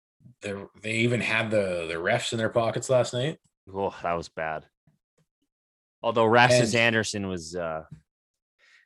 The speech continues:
Speaker 2: I guess we're just gonna have to kill off every, every penalty we take is just gonna be some dumb shit from Rasmus Andersson, eh?
Speaker 1: Well, he's taken eight straight minutes in a row.
Speaker 2: <laughs>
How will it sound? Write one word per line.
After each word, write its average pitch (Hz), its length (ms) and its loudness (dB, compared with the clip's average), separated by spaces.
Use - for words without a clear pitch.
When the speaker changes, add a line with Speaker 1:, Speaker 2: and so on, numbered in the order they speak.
Speaker 2:
I 123 80 -4
guess 208 200 4
we're 214 120 6
just 185 200 4
gonna 185 180 6
have 151 140 4
to 127 80 -6
kill 170 320 0
off 143 320 8
every, 139 640 2
every 160 280 4
penalty 151 440 6
we 110 100 0
take 113 260 -2
is 107 100 -2
just 107 180 -4
gonna 117 120 -2
be 104 120 -4
some 113 320 -4
dumb 107 220 0
shit - 300 -4
from 98 220 -12
Rasmus 92 460 -8
Andersson, 95 400 -12
eh? 71 160 -20
Speaker 1:
Well, 101 100 -8
he's 120 160 -2
taken 135 340 0
eight 120 200 0
straight 120 260 0
minutes 107 300 -4
in 87 40 -12
a 87 80 -10
row. 90 120 -6
Speaker 2:
<laughs> - 60 -4